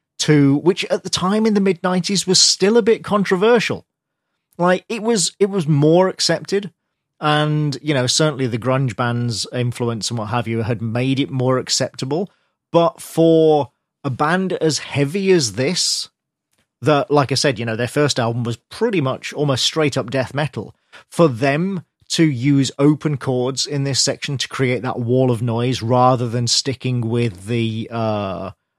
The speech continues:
the palm muted and the chugging, that was kind of unusual at the time. But it works so well because it just makes that whole section feel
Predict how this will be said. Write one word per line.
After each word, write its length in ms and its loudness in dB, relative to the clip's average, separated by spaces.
the 260 -2
palm 260 0
muted 300 -2
and 120 -4
the 60 -6
chugging, 460 -2
that 200 -2
was 220 0
kind 220 0
of 80 -2
unusual 580 0
at 160 0
the 60 -6
time. 360 -6
But 100 2
it 120 2
works 440 2
so 220 2
well 300 0
because 260 -4
it 100 -4
just 160 -6
makes 360 -4
that 180 -8
whole 220 -2
section 540 -6
feel 720 -2